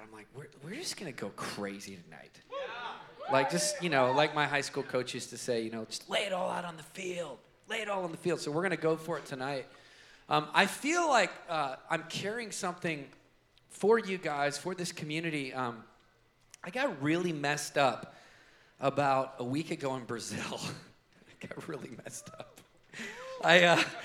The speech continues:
Speaker 1: I get messed up a lot of places, and I get a chance to, to be in some really cool, uh, atmospheres and, and, uh, really cool moves of God, and, and get to sneak into some places and really see what the Lord's doing on the front,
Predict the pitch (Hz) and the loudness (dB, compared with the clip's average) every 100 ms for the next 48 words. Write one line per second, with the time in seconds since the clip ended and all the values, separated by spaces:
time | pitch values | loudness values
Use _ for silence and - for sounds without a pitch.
0 | - - 185 190 294 233 214 220 196 170 | -10 4 6 6 6 6 6 6 2 6
1 | 151 170 165 175 170 170 156 151 151 156 | 6 6 4 2 2 -2 -4 -2 0 -2
2 | 160 160 156 - - 139 135 143 131 135 | -2 -6 -6 -12 -10 -8 -6 -8 -8 -8
3 | 135 135 - 139 131 120 - 120 117 131 | -6 -6 -2 2 2 2 -4 -10 -10 -8
4 | 127 127 - 123 117 117 113 110 107 113 | -8 -8 -8 -4 -4 -6 -8 -12 -12 -12
5 | 107 104 104 98 - - - - _ _ | -8 -8 -8 -10 -18 -20 -20 -20 _ _
6 | - 175 175 175 170 160 151 147 143 143 | 2 4 6 4 4 4 -2 -2 -2 2
7 | 139 139 131 123 120 120 147 143 135 - | 6 4 2 -4 -12 -6 -6 -6 -6 -4
8 | 156 147 156 143 139 147 131 - 135 131 | -4 -8 -8 -8 -8 -8 -10 -8 -8 -8
9 | 131 127 127 139 135 147 139 123 123 127 | -10 -8 -8 -6 -6 -8 -8 -8 -6 -6
10 | 120 135 131 120 113 - 135 | -6 -6 -6 -8 -10 -6 -6